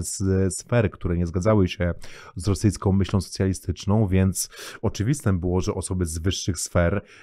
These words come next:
jedzą wykwintne popra-, potrawy, więc takowe też serwowano właśnie, e, tutaj więźniom, którzy byli królikami doświadczalnymi. Dostawali oni na przykład przeróżne ostrygi,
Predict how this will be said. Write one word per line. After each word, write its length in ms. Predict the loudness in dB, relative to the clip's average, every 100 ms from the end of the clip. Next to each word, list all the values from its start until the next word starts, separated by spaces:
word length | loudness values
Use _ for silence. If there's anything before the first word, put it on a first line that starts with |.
| -2
jedzą 360 | 0 2 0
wykwintne 640 | 2 -2 0 0 0 0 -2
popra-, 340 | -2 0 0
potrawy, 540 | 2 2 6 4 4 2
więc 300 | 0 -4 -2
takowe 380 | 0 2 0
też 160 | 0 -4
serwowano 560 | -4 -4 0 2 0 0
właśnie, 440 | -4 -4 -2 -2 -6 -20 -18 -14 -2
e, 220 | 0 0
tutaj 360 | 0 2 2
więźniom, 540 | 2 4 4 4 2 4
którzy 240 | 2 0
byli 220 | 0 -2
królikami 400 | -2 -6 -2 0
doświadczalnymi. 840 | 0 -2 -6 -2 0 2 4 2 -2 _ _ _ _ -20 -8 -2
Dostawali 480 | 0 0 2 2
oni 140 | 2 2
na 100 | 0
przykład 500 | -2 -2 2 2 -2 -18 -18 -16
przeróżne 500 | 0 2 2 2 0
ostrygi, 800 | -2 -6 0 2 2 2 0 0